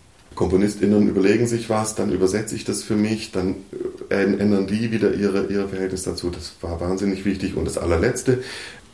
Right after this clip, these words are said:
die, äh, das ist so ein, so ein popmusikalisches Ding. Also ich hab einfach für mich dann auch entdeckt, wie, wie,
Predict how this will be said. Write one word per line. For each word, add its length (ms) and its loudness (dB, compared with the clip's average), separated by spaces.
die, 400 0
äh, 380 -2
das 140 0
ist 140 2
so 80 4
ein, 160 -2
so 160 -2
ein 100 -2
popmusikalisches 880 0
Ding. 280 2
Also 160 -4
ich 120 -6
hab 160 -2
einfach 240 -4
für 140 2
mich 220 2
dann 240 0
auch 320 2
entdeckt, 360 -2
wie, 380 0
wie, 300 -4